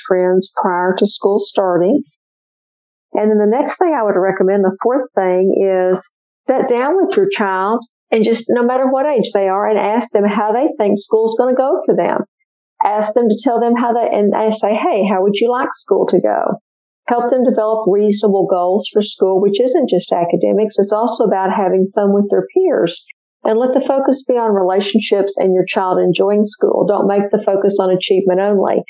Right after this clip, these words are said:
Um, I will tell you of a little boy that I know, um, who will be going into sixth grade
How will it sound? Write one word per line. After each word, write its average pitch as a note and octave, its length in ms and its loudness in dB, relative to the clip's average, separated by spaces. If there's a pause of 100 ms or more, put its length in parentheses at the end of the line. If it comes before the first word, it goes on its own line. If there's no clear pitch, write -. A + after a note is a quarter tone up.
(420)
Um, G3+ 160 -2
I G#3+ 100 -2
will G#3+ 240 0
tell B3+ 240 0
you F#3 460 2
of F3+ 120 0
a F3+ 40 2
little G#3 240 2
boy G#3+ 240 2
that G#3+ 120 0
I F#3 160 0
know, F3+ 500 0
um, F3 380 -2 (380)
who G#3+ 300 2
will F#3+ 100 2
be A#3 120 2
going G3+ 300 0
into - 540 -2
sixth G3 380 -2
grade G#3 540 0